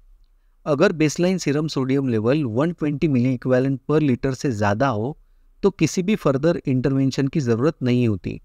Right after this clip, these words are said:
अगर बेसलाइन सीरम सोडियम लेवल वन ट्वेंटी milli equivalent per liter से कम हो तो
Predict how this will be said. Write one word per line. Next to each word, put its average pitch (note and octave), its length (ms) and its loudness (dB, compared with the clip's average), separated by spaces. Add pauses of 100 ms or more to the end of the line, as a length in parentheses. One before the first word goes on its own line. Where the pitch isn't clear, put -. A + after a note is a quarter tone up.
(920)
अगर E3 240 2
बेसलाइन F3 460 0
सीरम D3+ 280 -2
सोडियम C3+ 400 -2
लेवल A#2+ 360 0
वन C3+ 320 -2
ट्वेंटी C#3+ 320 0
milli B2+ 300 0
equivalent C3 440 -2 (120)
per D3 140 0
liter C3+ 300 -2
से C#3+ 160 -6 (140)
कम E3+ 180 2
हो B2+ 300 -4 (500)
तो G3 140 0